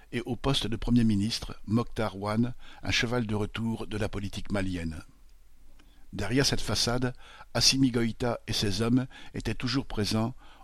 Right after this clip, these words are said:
occupant les quatre ministères dévolus aux militaires, défense, sécurité, administration territoriale et réconciliation nationale.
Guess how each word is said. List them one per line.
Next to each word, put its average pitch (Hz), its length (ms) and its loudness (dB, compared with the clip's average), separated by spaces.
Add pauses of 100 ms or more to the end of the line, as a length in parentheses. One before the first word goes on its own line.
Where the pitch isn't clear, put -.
(100)
occupant 127 420 -2
les 98 140 2
quatre - 280 -2
ministères 107 760 2
dévolus 110 480 0
aux - 20 2
militaires, 95 640 -2 (380)
défense, 117 580 0 (220)
sécurité, 110 760 -2 (300)
administration 120 720 4
territoriale 107 760 -2 (300)
et 101 80 -2
réconciliation 110 800 2
nationale. 95 580 -2